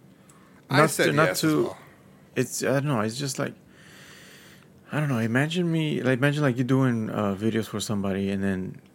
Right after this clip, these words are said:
Speaker 2: the, the public finds out. It can br-, it can bring bad, um, bad energy towards your way because they're ex-,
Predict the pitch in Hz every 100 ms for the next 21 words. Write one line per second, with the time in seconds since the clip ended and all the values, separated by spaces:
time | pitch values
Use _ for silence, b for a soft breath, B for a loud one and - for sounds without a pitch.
0 | - 98 107 101 101 107 - 127 120 -
1 | 104 95 95 92 90 - - - 104 117
2 | 117 120 120 120 135 131 127 120 113 110
3 | 101 101 98 101 - - - - - -
4 | - - B B B B - - - -
5 | 120 120 117 92 98 87 90 - 113 104
6 | 101 104 98 101 110 104 98 - 131 113
7 | 110